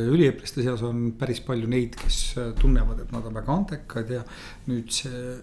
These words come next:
õige natukene veel ja kõik kummardavad nende suure ande ees. Äh, aga mu, minu sõnum on olnud pigem see, et, äh, et ühel hetkel see, kuidas te teiste inimestega läbi saate, on olulisem,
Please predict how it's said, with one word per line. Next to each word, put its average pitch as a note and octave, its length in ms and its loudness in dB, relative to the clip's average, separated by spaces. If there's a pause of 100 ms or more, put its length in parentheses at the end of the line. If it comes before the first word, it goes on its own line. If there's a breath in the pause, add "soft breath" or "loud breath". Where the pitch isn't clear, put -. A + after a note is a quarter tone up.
õige C#3 220 6
natukene B2 400 -2
veel C3 260 4
ja A2 80 2
kõik A#2 180 -4
kummardavad A2+ 560 0
nende A2+ 200 -2
suure B2+ 240 -2
ande C3 360 2
ees. - 200 -4 (880 soft breath)
Äh, A2 280 -6 (680)
aga A#2+ 300 0
mu, A#2 180 0
minu D3 200 4
sõnum B2 360 0
on A#2 140 -2
olnud A#2 340 -4 (120)
pigem C#3 280 -2
see, C3 280 -2
et, G#2+ 140 -10 (600 loud breath)
äh, G#2+ 320 -8 (300)
et G#2+ 120 -14
ühel D#3 240 8
hetkel A#2 500 -4 (360 soft breath)
see, B2+ 580 2
kuidas - 260 -6
te C3 120 -2
teiste C#3+ 280 2
inimestega A#2 440 -2
läbi D#3 200 2
saate, A2+ 680 -4
on B2 240 -2
olulisem, A#2 580 2